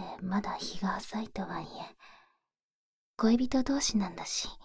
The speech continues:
一緒に寝ちゃっても。そう。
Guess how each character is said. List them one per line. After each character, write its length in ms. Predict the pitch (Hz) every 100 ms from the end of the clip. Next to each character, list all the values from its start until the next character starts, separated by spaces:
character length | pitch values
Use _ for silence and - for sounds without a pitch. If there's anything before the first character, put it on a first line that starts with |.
| - - - - _ _ _ _ -
一 100 | 208
緒 220 | - 233
に 120 | 233
寝 140 | 220 202
ち 120 | -
ゃ 40 |
っ 40 | 233
て 180 | - 247
も。 240 | 208 - - - - - _ _ _ _ _ _ _ _ _ _ _ _ _ - - - - _ - - _ _ _ _ _ _ _ _ _ _ -
そ 360 | - - - 220
う。 240 | 202 -